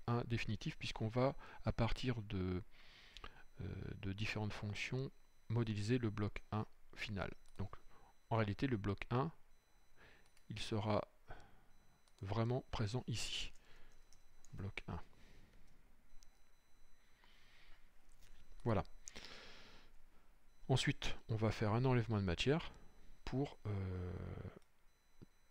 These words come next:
permettre de récupérer la forme extérieure ici de, de la transmission.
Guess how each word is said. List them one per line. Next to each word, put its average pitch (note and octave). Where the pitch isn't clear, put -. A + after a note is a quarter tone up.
permettre A2
de G#2
récupérer G#2+
la A2+
forme A2+
extérieure G2+
ici A#2
de, G#2+
de A2
la A#2
transmission. -